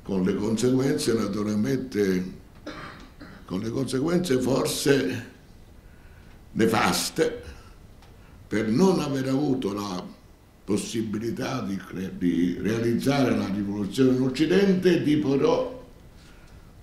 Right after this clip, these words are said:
provare a fare il socialismo in un paese solo. Cominciò forse allora una delle tragiche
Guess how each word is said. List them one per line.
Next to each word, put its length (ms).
provare 640
a 80
fare 320
il 100
socialismo 540
in 60
un 160
paese 360
solo. 560
Cominciò 440
forse 300
allora 600
una 240
delle 280
tragiche 880